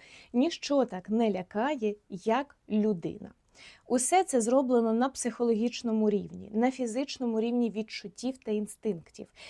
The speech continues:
І саме це дійсно лякає найбільше, навіть якщо порівнювати з чимось надприродним. Наступна книга — це книга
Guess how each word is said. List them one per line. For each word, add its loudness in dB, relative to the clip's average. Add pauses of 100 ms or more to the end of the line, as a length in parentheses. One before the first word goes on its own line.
(180)
І 0
саме 2
це 4
дійсно -2 (220)
лякає 0
найбільше, -4 (260)
навіть 0
якщо 0
порівнювати -2
з -20
чимось -6
надприродним. -8 (160)
Наступна 2
книга — 0
це 2
книга 0